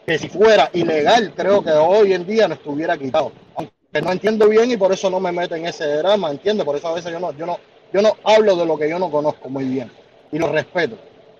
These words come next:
Y igual te apoyo a ti y apoyo a todo el que esté en contra del embargo, porque yo también entiendo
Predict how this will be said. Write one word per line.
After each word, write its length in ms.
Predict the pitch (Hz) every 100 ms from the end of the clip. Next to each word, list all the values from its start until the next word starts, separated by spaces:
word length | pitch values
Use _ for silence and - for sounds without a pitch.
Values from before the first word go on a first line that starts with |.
| -
Y 80 | 190 196 190
igual 340 | 175 202 220
te 80 | 190
apoyo 340 | 202 226 202
a 40 | 180
ti 260 | 233 247 190
y 80 |
apoyo 400 | 170 165 208 208
a 60 | 170
todo 220 | 202 220
el 80 | 202
que 100 | 170
esté 200 | 147 202
en 80 | 190
contra 380 | 208 220 185 175
del 120 | 165
embargo, 360 | 170 220 190
porque 320 | 160 143 - 165
yo 140 | 190
también 300 | 180 175 202
entiendo 520 | 170 202 214 175 151